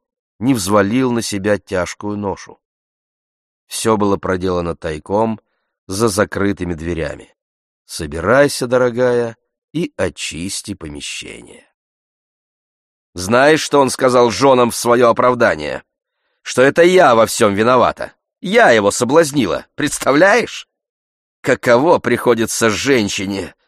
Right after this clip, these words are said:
в земной юдоли? Нана поставила чашку с зерном на землю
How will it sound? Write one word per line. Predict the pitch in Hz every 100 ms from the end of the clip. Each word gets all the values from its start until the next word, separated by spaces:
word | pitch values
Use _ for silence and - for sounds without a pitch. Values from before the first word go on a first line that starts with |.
| _
в | 87
земной | 80 101 104 101 117 90
юдоли? | 71 101 113 104 95 71 - _ _ _ _ _ _ _ _ _ _ _ _ -
Нана | 87 87 82
поставила | 85 - 87 78 76
чашку | 71 - 78 - 76
с | 67
зерном | 69 76 80 78 73
на | 76
землю | 73 104 98 98